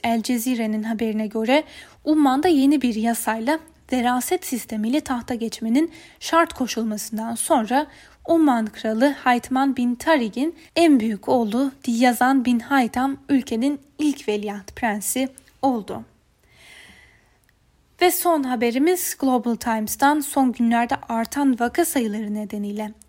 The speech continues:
yeniden salgına karşı önlemler almaya başlayan Çin'e ilişkin bir haberde paylaşalım. Global Times'ın haberine göre iki bin yirmi yılı içerisinde Çin'in dış ihracat hacmi yüzde bir nokta dokuz oranında artarken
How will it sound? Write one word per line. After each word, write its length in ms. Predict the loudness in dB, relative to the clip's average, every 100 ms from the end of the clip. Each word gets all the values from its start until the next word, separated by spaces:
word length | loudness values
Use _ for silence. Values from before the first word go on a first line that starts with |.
| -6
yeniden 500 | -2 -2 0 0 0 -4 -12
salgına 480 | 0 0 2 0 0
karşı 300 | -2 -4 -2
önlemler 460 | -2 -2 -2 -2
almaya 400 | -2 -2 -2 0
başlayan 500 | 0 0 0 2 2 -2 -16 -20 -20 -20 -8
Çin'e 240 | 2 4
ilişkin 480 | 4 2 -4 -4 -4
bir 240 | -4 -8 -12 _
haberde 460 | -6 -4 -4 -6 -8
paylaşalım. 800 | 0 0 0 -4 -6 0 0 -2 -10 -20 -16 2
Global 280 | 2 2
Times'ın 420 | 0 0 0 -2 -2
haberine 400 | -2 -2 -4 -6
göre 360 | -6 -2 -4 -6 -20 -20
iki 260 | -4 0
bin 160 | 4 4
yirmi 360 | 2 0 2
yılı 300 | 2 0 -4 -10 -16
içerisinde 680 | -10 -4 -4 -2 0 2 0 -4 -20 -20 _
Çin'in 540 | 2 4 6 4 0 2
dış 320 | 2 2 -4 -8
ihracat 640 | -8 -4 -4 -4 -6 -4
hacmi 480 | -2 -2 -2 -4 -4 -4
yüzde 400 | -6 -2 -4 2
bir 180 | 2 2
nokta 280 | -2 0
dokuz 300 | 0 0 -2
oranında 520 | -2 -4 -6 -4 -4 0
artarken 640 | 0 -2 -6 -4 -2 -2